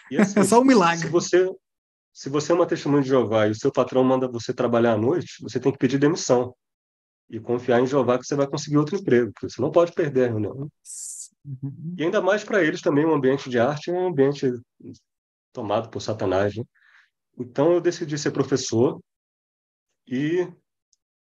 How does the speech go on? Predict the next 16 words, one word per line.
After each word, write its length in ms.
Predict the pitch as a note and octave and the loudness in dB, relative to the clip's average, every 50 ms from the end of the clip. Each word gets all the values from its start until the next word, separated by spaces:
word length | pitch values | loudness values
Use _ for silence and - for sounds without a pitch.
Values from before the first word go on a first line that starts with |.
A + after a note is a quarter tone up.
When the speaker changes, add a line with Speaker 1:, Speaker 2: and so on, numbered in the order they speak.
| _ _ _ _ _ _ | _ _ _ _ _ _
Speaker 1:
até 280 | C#3 C#3 C#3 C#3+ F3 G3+ | -4 -4 -2 -2 -2 -2
terminar 360 | G3 G#3 F#3+ F#3 F3+ F3 D#3+ | -2 -4 -4 -2 -2 0 0
a 40 | D#3 | 0
faculdade 480 | D#3 E3 D#3 - D#3+ C#3+ D3+ E3 D#3 F3+ | -2 -4 -4 -2 -2 0 0 2 2 2
eu 120 | F#3+ F#3 | 4 4
era 100 | F#3 F#3+ | 4 2
um 140 | G3 F#3+ F#3+ | 0 0 0
mau 180 | F#3 F3 F3 F#3 | 2 2 2 2
exemplo 540 | F3 D3 C3+ C3 C3 B2+ - A#2+ A2 A2+ A2+ A#2+ | 0 -2 -2 -2 -2 -4 -4 -6 -8 -8 -8 -6
dentro 340 | A2 A2+ A#2 A#2+ A#2 A#2+ | -2 0 0 0 0 0
da 240 | A2 A2 G#2+ G#2 G#2 G#2 | 0 0 0 0 -2 -2
congregação. 760 | - A2+ G#2+ G#2+ A2 A2 A#2+ A#2 - - A2 G#2 A2 A#2 A2+ - _ _ _ _ _ _ _ _ _ _ _ _ _ _ _ _ _ _ | -2 0 2 2 4 4 2 0 0 -2 -2 -2 -2 -4 -8 -12 _ _ _ _ _ _ _ _ _ _ _ _ _ _ _ _ _ _
Por 160 | - A#2+ A#2 | -6 -4 -4
exemplo, 340 | A#2 A2+ A#2+ B2+ B2+ C3+ D3 | -2 -2 -2 -4 -2 -2 -4
eles 180 | C#3 C3+ - - | -4 -4 -4 0
têm, 420 | - D3+ D3+ D3+ D3 C#3 B2 | 2 2 2 4 2 0 -2